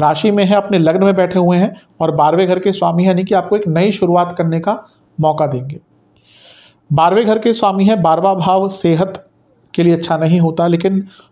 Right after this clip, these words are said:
हॉस्पिटल्स का होता है, मेडिकेशंस का होता है, डॉक्टर्स के ट्रीटमेंट का होता है। तो अगर आपको कुछ प्रॉब्लम चल रही थी, हेल्थ इशू आ रहा था और वो सॉल्व नहीं हो रहा था, तो यहाँ पर उस पर थोड़ा सा कार्य करेंगे, अ, डायग्नोज करने की कोशिश करवाएंगे।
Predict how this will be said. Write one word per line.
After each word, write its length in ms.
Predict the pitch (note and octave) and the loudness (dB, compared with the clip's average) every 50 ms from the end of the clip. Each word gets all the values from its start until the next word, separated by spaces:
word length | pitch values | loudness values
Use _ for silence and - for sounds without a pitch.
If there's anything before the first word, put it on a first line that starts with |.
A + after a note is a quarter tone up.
| _ - - | _ -6 -6
हॉस्पिटल्स 480 | E3 E3 - - G3+ G3+ G3 F#3+ F#3+ | -6 -4 -2 -2 0 0 0 0 0
का 100 | F#3+ F#3 | -2 -2
होता 240 | E3 E3+ E3 E3 F3 | 0 0 -2 -2 -2
है, 60 | E3 | -2
मेडिकेशंस 640 | D#3+ D#3 D3+ D#3+ D#3+ E3+ E3 D#3+ - F#3+ F3 E3+ E3+ | -2 -2 -2 0 0 0 0 0 0 -2 -2 -2 -2
का 100 | E3+ D#3+ | -2 -2
होता 240 | C#3+ D3 D3+ D3+ D#3 | -2 -2 -2 -2 -2
है, 120 | C#3+ D3+ - - - - _ _ _ _ - D3+ | -4 -4 -6 -10 -18 -20 _ _ _ _ -4 -2
डॉक्टर्स 360 | D#3+ D#3+ D#3+ - G3+ F#3+ G3 | -2 -2 0 0 -2 0 0
के 120 | - F#3 | -2 -4
ट्रीटमेंट 520 | F3 - - F#3 F#3+ F#3+ - G3+ F#3 F3 F3 | -2 0 0 -2 0 0 -2 -2 -2 -2 -2
का 60 | D#3+ | -4
होता 300 | C#3+ C#3+ - E3 - C#3 | -4 -6 -6 -6 -8 -8
है। 60 | D3 - _ _ _ - - - _ _ _ - | -8 -10 _ _ _ -20 -20 -20 _ _ _ -4
तो 320 | A3+ A#3 A#3+ A#3+ A#3+ A#3+ - _ _ _ _ _ _ _ - | -2 0 0 -2 -4 -8 -12 _ _ _ _ _ _ _ -2
अगर 220 | F3 F#3+ A3 G#3+ | 0 0 2 2
आपको 300 | G3+ G3 G3 - - G#3+ | 2 0 0 -2 -4 -2
कुछ 200 | G3 A3+ G3+ G3+ - - _ _ _ _ _ - | -2 -2 -4 -4 -6 -14 _ _ _ _ _ -20
प्रॉब्लम 540 | - - _ - - D#3+ D3 D#3+ F3 F3 F#3 | -20 -20 _ -4 -2 -2 0 0 0 -2 -2
चल 200 | F#3 - F3 E3+ | -2 -2 0 2
रही 120 | E3+ F3 F3 | 0 0 0
थी, 100 | F3 E3+ | 0 0
हेल्थ 240 | - D#3+ D#3+ D#3+ D#3+ | 0 0 -2 -2 -2
इशू 200 | F3+ E3+ - E3+ | -2 -2 0 0
आ 100 | D#3+ D#3 | 0 2
रहा 120 | D#3 D#3+ D#3+ | 0 0 -2
था 240 | - D#3 E3 - - _ - _ _ _ _ _ - | -4 -6 -10 -12 -14 _ -20 _ _ _ _ _ -2
और 100 | E3+ E3+ | -2 0
वो 100 | F#3 G3+ | 0 -2
सॉल्व 380 | G3+ - - F#3 F#3+ G3+ G3 | -2 -2 0 0 2 2 0
नहीं 200 | F#3+ F#3+ F3+ F#3 | 0 0 2 2
हो 140 | F3 D#3+ D#3+ | 2 2 2
रहा 200 | D#3 D3+ C#3+ C#3+ | 0 0 -2 -2
था, 220 | C#3+ - D#3+ - - _ _ _ _ _ _ - | -4 -6 -10 -12 -14 _ _ _ _ _ _ -2
तो 80 | F3 | 0
यहाँ 260 | E3+ E3 D#3+ D#3+ G#3 A3+ | 0 0 0 0 0 0
पर 140 | A3 A#3 | 0 0
उस 140 | A3+ G#3+ A3 - | -2 -2 -2 -2
पर 60 | G#3 | -4
थोड़ा 180 | G3+ - F#3+ F#3 | -4 -2 -2 -2
सा 140 | F3 G3 F#3+ | -2 -2 -2
कार्य 320 | G3 F3 E3+ E3+ F3 F3 | 0 0 0 0 0 0
करेंगे, 440 | E3+ E3+ E3 F3 E3+ D#3+ D3 D3+ - - _ _ _ _ _ _ - | 0 0 0 -2 -2 -4 -6 -8 -10 -14 _ _ _ _ _ _ -4
अ, 100 | D#3+ D3 | -2 0
डायग्नोज 480 | C#3+ C3+ D3 D3+ D#3 E3 F3+ F#3+ F#3+ F#3+ | 0 0 -2 -2 -2 -2 -2 -2 -2 -2
करने 240 | F#3+ F3+ E3+ F3+ E3+ | -2 -2 0 0 0
की 100 | F#3+ F3 | 0 0
कोशिश 320 | E3 E3 D#3+ E3 E3+ E3 | 0 0 0 -2 -2 -2
करवाएंगे। 540 | - E3 D3+ D3 C#3+ D3 D3+ D3 D3 C#3+ | -2 -2 0 0 0 0 -2 -2 -2 -2